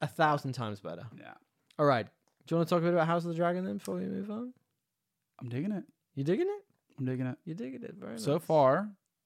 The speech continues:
Speaker 2: they've done not what you, they, they've avoided doing what you were worried about.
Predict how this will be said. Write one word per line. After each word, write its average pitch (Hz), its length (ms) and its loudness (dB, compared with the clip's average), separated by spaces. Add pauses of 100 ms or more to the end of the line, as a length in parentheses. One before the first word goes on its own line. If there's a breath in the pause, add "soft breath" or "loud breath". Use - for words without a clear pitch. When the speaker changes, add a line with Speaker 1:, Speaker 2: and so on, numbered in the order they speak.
(100)
Speaker 2:
they've 127 400 0
done 127 520 6
not 117 360 2
what 80 140 -2
you, 120 300 0 (100)
they, 120 280 -2 (360 soft breath)
they've 135 160 4
avoided 139 560 6
doing 127 340 4
what 90 140 -2
you 117 140 -2
were 104 120 -4
worried 76 300 -6
about. - 260 -12